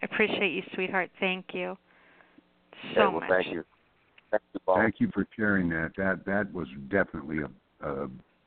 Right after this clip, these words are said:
Speaker 3: a lot of heart in that. A lot.
Speaker 2: I appreciate you saying so.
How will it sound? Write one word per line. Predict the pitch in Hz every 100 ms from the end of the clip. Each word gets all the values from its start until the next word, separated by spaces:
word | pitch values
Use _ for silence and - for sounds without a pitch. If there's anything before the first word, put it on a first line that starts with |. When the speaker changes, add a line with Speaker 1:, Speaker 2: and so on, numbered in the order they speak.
| _ -
Speaker 3:
a | 78
lot | 80 90 85
of | 80
heart | 78 71
in | 64 64
that. | 64 64 - _ _ _
A | 65
lot. | 67 76 67 64 _ _ _ _ _ -
Speaker 2:
I |
appreciate | 71 - 90 - 73 78
you | 80 -
saying | 80 71 69
so. | 71